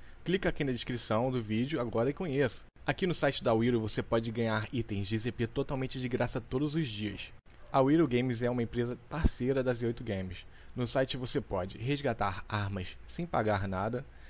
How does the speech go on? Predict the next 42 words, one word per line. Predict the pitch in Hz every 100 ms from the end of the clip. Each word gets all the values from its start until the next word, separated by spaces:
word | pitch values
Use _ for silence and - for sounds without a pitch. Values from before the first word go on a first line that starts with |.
| - -
jogar | 117 123 127
em | 131
uma | 127 120
lan | 117
house | 101 104 104
cadastrada | - 107 98 - 98 95
acumulando | - 110 123 113 110 107 101
Wiro | 151 147
Points | - 107 101 101
e |
trocando | 117 110 104
por | 101 107 101
itens | 98 101
no | 127
site, | 131 101 110 123 - - - - - -
realizar | 156 165 151 127
eventos | 131 104 117 113
na | 117
sua | - 123
lan | 110
house | 113 131 143 160 - - - - -
com | 127
a |
Wiro | 107 113 131
enviando | 131 127 135
as | 135
premiações. | 143 131 143 117 107 92 - - - - - - - - - - - - - - -
Tudo | 196 170
isso | 175
de | 160
uma | 160 139
forma | - 147
muito | 135 170 202
simples. | - 113 - - -
Se | - 160
você | 156 -
é | 147
jogador | 127 120 110 107
e |
quer | 110 - 123
se | -
cadastrar, | - 104 95 113 113 95